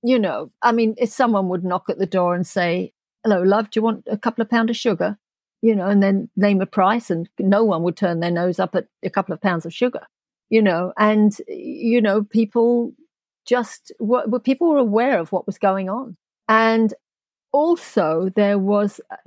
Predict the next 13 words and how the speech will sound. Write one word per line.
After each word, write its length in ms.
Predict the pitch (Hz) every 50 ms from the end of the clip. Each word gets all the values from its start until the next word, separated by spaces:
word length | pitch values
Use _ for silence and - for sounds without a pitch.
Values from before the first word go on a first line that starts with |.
| 196 - -
definitely, 960 | - 240 269 294 - - 233 214 - - 190 190 180 180 180 175 170 160 -
you 140 | - 208 202
know, 160 | 196 190 175
in 140 | 180 180 185
certain 320 | - - 226 202 175 180 175
parts 320 | - 208 185 - - -
of 120 | 190 175
London, 440 | 190 196 202 214 208 202 180 170 180
there 140 | 190 190 190
was 180 | 180 190 - 202
a 80 | 196
sense 480 | - - - 233 220 208 202 - - - -
that 200 | 202 190 175